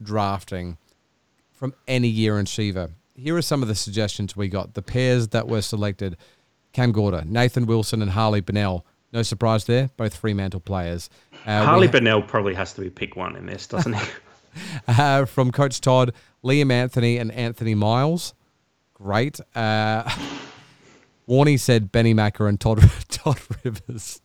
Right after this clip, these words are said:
Speaker 1: <laughs> What a pairing. <laughs> Benny, anything?
Speaker 2: Uh, no. We'll, we'll move right on. I, I said, uh, Nick Riewoldt purely
Speaker 1: Oh.
Speaker 2: because of that year where he, um, scored two hundred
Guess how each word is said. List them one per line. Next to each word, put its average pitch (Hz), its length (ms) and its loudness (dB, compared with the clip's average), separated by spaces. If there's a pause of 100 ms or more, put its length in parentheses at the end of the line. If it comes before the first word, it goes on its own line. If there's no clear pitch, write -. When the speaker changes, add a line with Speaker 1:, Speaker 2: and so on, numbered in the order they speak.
(240)
Speaker 1:
<laughs> 180 1000 0
What 185 120 2
a 175 60 4
pairing. 160 540 4 (1040)
<laughs> - 1200 -18
Benny, 139 260 2 (140)
anything? 143 360 2 (540)
Speaker 2:
Uh, 117 300 0 (240)
no. 101 360 4 (180)
We'll, 120 260 -2
we'll 123 140 -6
move 127 240 4
right 110 160 6
on. 104 180 4
I, 127 180 0 (160)
I 151 120 -2
said, 123 400 -2
uh, 110 160 -2
Nick 117 320 -6
Riewoldt 110 560 0 (180)
purely 107 320 0
Speaker 1:
Oh. 95 40 -2
Speaker 2:
because 101 360 -4
of 95 120 -8
that - 260 -2
year 98 320 -2
where 95 300 2
he, 98 340 -4
um, 98 260 -4
scored 101 460 -6
two 101 180 -2
hundred 95 380 -4